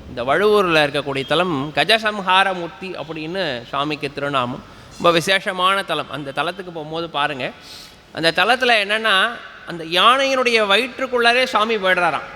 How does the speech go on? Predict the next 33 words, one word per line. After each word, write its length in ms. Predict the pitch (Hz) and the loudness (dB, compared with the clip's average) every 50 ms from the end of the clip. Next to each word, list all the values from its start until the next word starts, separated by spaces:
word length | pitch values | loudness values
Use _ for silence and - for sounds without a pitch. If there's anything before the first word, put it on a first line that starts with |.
| - - | -12 -6
சுவாமி 360 | - 185 202 220 233 240 226 | -2 0 0 2 2 2 0
போன 320 | 208 185 208 214 240 240 233 | 2 4 4 6 6 8 6
உடனே 340 | 233 226 233 226 240 240 220 | 6 6 4 4 4 2 2
என்னன்னா, 600 | 214 208 214 214 208 196 190 190 190 180 170 180 | 2 0 0 2 2 2 2 0 0 -2 -4 -2
ஒரு 380 | 202 220 226 240 247 240 220 - | -2 0 0 0 0 -2 -2 0
க்ஷணம் 300 | - 220 220 247 277 262 226 - - - | 0 2 2 2 0 -4 -6 -12 -18 -16
இந்த 160 | - 170 170 160 | -10 -8 -4 -2
உலகமே 460 | 160 170 185 190 202 202 220 220 202 | 0 0 0 0 -2 -2 -2 -2 -2
இருண்டு 260 | 196 190 202 202 196 | -4 -4 -6 -6 -6
போயிடுதான். 360 | 170 160 143 135 131 - - - - - - - - - - - - - - - - | -4 -6 -6 -6 -8 -10 -12 -18 -20 -20 -20 -20 -20 -20 -20 -20 -20 -20 -20 -20 -6
இருண்டு 400 | - 170 202 254 262 254 254 247 | -4 -2 0 0 2 4 2 2
போயிட்டதுக்கு 420 | 214 220 226 226 214 220 214 214 202 | 2 2 0 2 2 2 2 2 0
அப்புறம் 300 | 185 185 220 226 233 226 | -2 -2 -2 -4 0 2
தான் 140 | 233 233 | 2 2
சுவாமி 300 | 226 - 208 196 208 220 | 2 2 0 0 0 0
என்ன 180 | 214 202 202 202 | 0 0 0 0
பண்றாராம், 460 | 196 196 185 175 180 185 196 214 214 | 0 -2 -2 0 0 2 2 2 2
யானையை 680 | 202 175 170 175 180 202 214 220 214 208 214 208 202 175 | 2 2 2 4 4 2 2 0 0 0 0 -2 -4 -6
தோலை 340 | 208 208 208 214 214 214 214 | -4 -4 -2 0 0 0 0
உரித்து 460 | 196 180 214 262 269 240 - - 262 | -2 -4 -4 -4 -4 -6 -6 -10 -4
சுவாமி 300 | - - 208 196 208 208 | -2 0 0 0 0 0
வழிபாடை 520 | 196 185 180 196 196 202 202 196 190 180 170 | 0 0 0 2 4 6 6 6 6 4 2
வெளிவந்து 580 | 165 175 196 190 196 185 180 185 208 202 190 170 | 2 0 0 0 -2 -2 -2 0 0 4 4 4
அனுக்கிரகம் 420 | 160 170 175 180 175 165 170 156 147 - | 4 2 0 -2 -2 0 -2 -2 -2 -2
செய்றார். 260 | 139 135 123 113 110 - | -2 0 0 -2 -2 -4
அப்ப 220 | - 143 - - | -6 -2 0 0
அந்த 180 | 156 156 147 147 | 0 0 0 -2
ஒரு 240 | 151 170 185 214 214 | -2 0 2 2 2
நிமிஷம், 460 | 214 220 240 254 233 - 247 190 170 | 2 2 0 0 2 2 2 2 2
ஒரு 140 | 175 185 190 | 0 -2 2
நாழிகை 520 | 190 185 202 233 247 247 247 233 220 196 - | 2 4 4 4 2 0 -2 -2 -2 -2 -4
இருக்கு 240 | 165 170 170 - 170 | -8 -10 -10 -10 -10
இல்லையா 280 | 156 151 165 185 190 | -6 -2 0 0 0